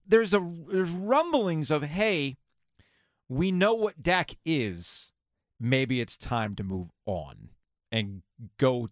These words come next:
to the next guy, the younger quarterback, and then build around that. Because obviously we've seen this with Jalen Hurts. We've seen that move with the Miami Dolphins and Tua Tagovailoa. We saw how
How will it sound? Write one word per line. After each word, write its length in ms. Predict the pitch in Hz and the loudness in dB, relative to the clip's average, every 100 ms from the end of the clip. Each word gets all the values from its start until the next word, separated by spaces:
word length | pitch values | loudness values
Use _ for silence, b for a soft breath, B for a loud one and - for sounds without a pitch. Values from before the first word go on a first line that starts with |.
| - | -6
to 120 | - | -4
the 80 | 110 | -2
next 440 | 101 107 - - | -2 -4 -4 -8
guy, 340 | - 87 - - - | -8 -8 -10 -18 -6
the 120 | 107 | -4
younger 440 | 110 127 127 107 | 0 0 0 -6
quarterback, 560 | 98 98 82 73 71 64 | -8 -8 -8 -8 -12 -10
and 80 | 110 | -8
then 120 | 110 | -6
build 300 | 101 131 123 | 0 0 0
around 280 | 117 107 104 | -2 -2 -2
that. 260 | 139 92 | -2 -4
Because 360 | 104 131 151 156 - | -4 -2 -2 -4 -10
obviously 300 | - 120 - | -6 -4 -2
we've 140 | 110 101 | -2 -2
seen 180 | 117 104 | -4 -4
this 120 | 92 | -6
with 100 | 95 | -6
Jalen 320 | 104 90 98 | -4 -2 2
Hurts. 260 | 147 139 - | 2 2 -4
We've 120 | 98 | -4
seen 300 | - 107 98 | -4 -2 -2
that 200 | 98 98 | -4 -2
move 400 | 101 95 90 - b b b b b | -2 -2 -4 -10 b b b b b
with 460 | 113 101 95 90 - | -4 0 0 -2 -6
the 120 | 107 98 | -4 -2
Miami 260 | 85 85 | -2 -4
Dolphins 440 | 87 98 92 92 - | 0 0 0 -6 -6
and 80 | |
Tua 200 | 87 98 | -6 -6
Tagovailoa. 800 | 90 98 87 85 85 95 151 156 | -4 -4 -4 -4 -4 0 2 2
We 100 | 143 | 0
saw 220 | 123 135 113 | -2 -2 0
how 300 | 110 107 | 2 0